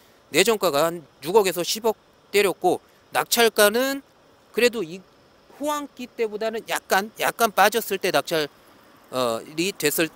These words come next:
테니까 그래도 한 십억, 십억, 평균 한 십억 정도 할 것 같습니다. 그럼 십억이었을 때 우리가 수익률 육 프로를 따졌을 때 계산해보면 임대료가 대략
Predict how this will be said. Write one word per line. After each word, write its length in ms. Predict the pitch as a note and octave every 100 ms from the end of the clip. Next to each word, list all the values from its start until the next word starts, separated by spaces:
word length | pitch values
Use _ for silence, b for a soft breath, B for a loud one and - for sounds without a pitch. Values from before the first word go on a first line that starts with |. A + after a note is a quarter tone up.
| - -
테니까 420 | D#3 A#2+ D3 A#2+ - - - - - - - - - - - -
그래도 480 | D3 D3 G3+ A#3+ - _ _ _ _ -
한 580 | E3 D3 A#2+ G#2 F#2 F2+ _ _
십억, 340 | - B3 A3+ - _ _ _ -
십억, 400 | - B3 A#3 -
평균 280 | B3+ A#3 G#3+
한 80 | G3
십억 300 | G#3+ A#3+ -
정도 300 | F3+ E3 D#3+
할 100 | -
것 140 | F#3 D#3+
같습니다. 420 | A#2 A#2 G#2 F#2+ b b -
그럼 120 | G#3
십억이었을 540 | G#3+ C4+ B3 G#3+ D#3+ C#3+
때 180 | E3 - _
우리가 340 | E3+ G#3+ A3+ A#3 _ _ _ _ _ _
수익률 540 | - C4+ C4+ G#3+ G3+
육 140 | F3 -
프로를 300 | A#3+ A3 G#3
따졌을 500 | F3+ E3+ E3 E3 D#3
때 200 | G#3+ A#3
계산해보면 800 | D#3+ D#3 E3 D#3+ D#3 F3 G#3+ G3
임대료가 560 | D#3+ A3 A3 D#3+ C3 D#3
대략 420 | C#3+ C#3+ A3+